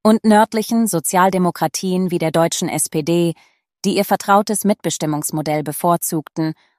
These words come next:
und sich eher zurückhaltend zeigten, wenn es um aktive Wirtschaftsplanung ging.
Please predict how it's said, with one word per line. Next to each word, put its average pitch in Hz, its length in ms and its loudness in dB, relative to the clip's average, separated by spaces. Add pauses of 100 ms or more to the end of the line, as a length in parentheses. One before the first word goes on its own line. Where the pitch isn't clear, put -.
und 196 140 4
sich 196 180 -2
eher 196 220 4
zurückhaltend 170 760 0
zeigten, 160 560 0
wenn 156 120 0
es 147 140 -4
um 156 160 -2
aktive 160 560 -4
Wirtschaftsplanung 147 840 -2
ging. 151 260 -6